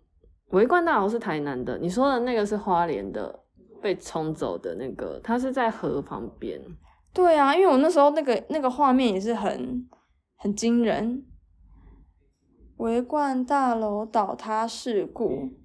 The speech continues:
Speaker 1: 对。
Speaker 2: 看一下哦。
Speaker 1: 它是三点五十七分的时候发生美浓地震。
Speaker 2: 我的天哪，欸，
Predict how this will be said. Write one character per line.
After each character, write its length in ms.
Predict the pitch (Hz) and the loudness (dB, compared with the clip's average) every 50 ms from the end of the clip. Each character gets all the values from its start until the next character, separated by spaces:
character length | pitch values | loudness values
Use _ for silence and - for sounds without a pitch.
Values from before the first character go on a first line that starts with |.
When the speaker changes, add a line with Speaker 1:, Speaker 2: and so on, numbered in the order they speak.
| - - _ _ _ | -20 -20 _ _ _
Speaker 1:
对。 160 | - - 208 190 | -8 -6 -6 -6
Speaker 2:
看 320 | - - 233 190 185 190 | -6 -6 -6 -4 -4 -6
一 40 | 190 | -8
下 280 | 196 - 226 202 185 | -4 -2 -2 0 0
哦。 500 | 190 190 196 - 117 - - 262 262 262 277 - _ _ _ _ _ _ _ _ _ _ _ _ | 0 -2 -2 -2 -2 -4 -4 -4 -4 -6 -8 -12 _ _ _ _ _ _ _ _ _ _ _ _
Speaker 1:
它 180 | - 208 202 220 | -6 -4 -4 -2
是 300 | 220 - 240 233 214 208 | 0 2 4 4 4 4
三 340 | 208 - 196 185 196 202 208 | 2 2 2 4 4 2 2
点 280 | 208 185 156 135 139 156 | 2 2 2 2 2 0
五 140 | 156 147 135 | 0 0 0
十 180 | 131 - 147 | -2 -2 -4
七 300 | 147 - - - 180 175 | -4 -4 -2 0 2 2
分 200 | 175 175 170 170 | 2 2 0 0
的 140 | 175 143 117 | 0 0 -2
时 220 | 127 - - 123 | -2 -4 -4 -2
候 160 | 156 160 151 165 | 0 0 0 0
发 180 | - 175 170 | 0 0 0
生 200 | 185 - 190 180 | 0 2 2 2
美 340 | 175 185 180 165 165 151 127 | 4 2 2 2 2 0 0
浓 320 | 107 101 107 110 107 120 127 | 0 -2 -4 -4 -4 -6 -6
地 340 | - - 180 147 107 90 - | 0 2 2 2 2 -2 -10
震。 240 | - - - - - - - - - - - - _ _ - | -4 -2 -2 -2 -2 -6 -14 -20 -20 -20 -20 -20 _ _ -4
Speaker 2:
我 120 | 294 285 | -2 0
的 120 | 285 302 294 | 0 0 -2
天 380 | - 302 320 339 349 359 349 | -2 -2 0 0 2 2 2
哪， 580 | 349 339 320 311 302 294 285 262 247 233 233 - - | 0 0 0 0 0 0 2 0 0 -2 -4 -4 -2
欸， 520 | 320 320 320 294 277 269 254 233 220 | -2 0 0 0 0 0 -2 -2 -4